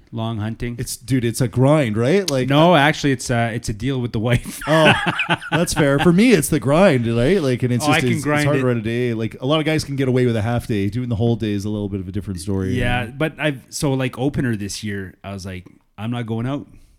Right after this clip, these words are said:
Speaker 1: Not, I usually do the morning hunt in my area. It's usually better.
Speaker 2: Okay.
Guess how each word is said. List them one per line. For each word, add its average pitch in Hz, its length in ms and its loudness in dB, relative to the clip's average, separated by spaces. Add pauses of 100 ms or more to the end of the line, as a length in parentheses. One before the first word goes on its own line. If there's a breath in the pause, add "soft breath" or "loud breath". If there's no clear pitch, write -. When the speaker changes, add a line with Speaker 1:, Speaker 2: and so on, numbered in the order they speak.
(640)
Speaker 1:
Not, 131 260 -4
I 110 80 -6
usually 135 280 -2
do 120 120 -4
the 113 80 -4
morning 113 300 -6
hunt 127 140 -6
in 120 60 -4
my 120 140 -2
area. 120 220 -6
It's - 180 -12
usually 107 280 -8
better. 107 320 -10 (140)
Speaker 2:
Okay. 104 320 -4